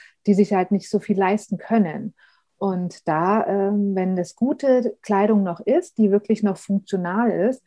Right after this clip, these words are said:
bitte einfach dahin bringen. Und, ähm, genau.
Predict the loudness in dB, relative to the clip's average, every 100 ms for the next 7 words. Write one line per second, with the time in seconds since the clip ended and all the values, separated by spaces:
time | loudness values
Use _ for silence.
0 | -20 -20 -4 0 0 0 -4 -4 -6 -4
1 | -4 0 0 0 -4 -6 -2 -2 -2 -20
2 | -20 _ -4 -2 -2 -6 -6 -6 -6 -8
3 | -8 -6 -4 -4 -6 -12